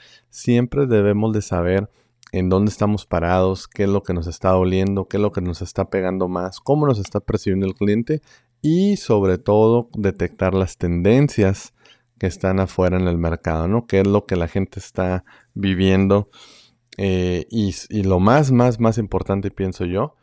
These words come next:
aparte de todo lo que acabo de mencionar, es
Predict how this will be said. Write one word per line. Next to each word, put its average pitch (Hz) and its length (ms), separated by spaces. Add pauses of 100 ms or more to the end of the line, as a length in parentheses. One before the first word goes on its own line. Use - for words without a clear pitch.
(520)
aparte 95 480
de 101 80
todo 101 160
lo 98 100
que - 100
acabo 95 200
de 95 60
mencionar, 95 480 (500)
es 113 540